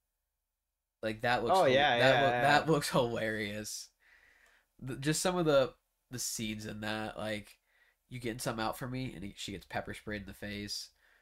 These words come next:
Speaker 1: or the fact that they're at a party and the guy that, uh,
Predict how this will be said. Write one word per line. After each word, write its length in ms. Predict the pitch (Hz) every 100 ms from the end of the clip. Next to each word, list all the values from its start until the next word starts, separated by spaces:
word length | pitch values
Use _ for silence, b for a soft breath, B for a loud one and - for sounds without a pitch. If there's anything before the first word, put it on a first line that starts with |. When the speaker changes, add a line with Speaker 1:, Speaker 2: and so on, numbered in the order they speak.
| b -
Speaker 1:
or 80 |
the 80 | 110
fact 400 | - 110 107 -
that 260 | 101 104 -
they're 120 | 107
at 60 | 101
a 140 | -
party 520 | 113 110 107 104 107 _ b b b _ _ -
and 240 | 101 101
the 80 | 107
guy 280 | 110 107 107
that, 240 | 101 101 - -
uh, 240 | 107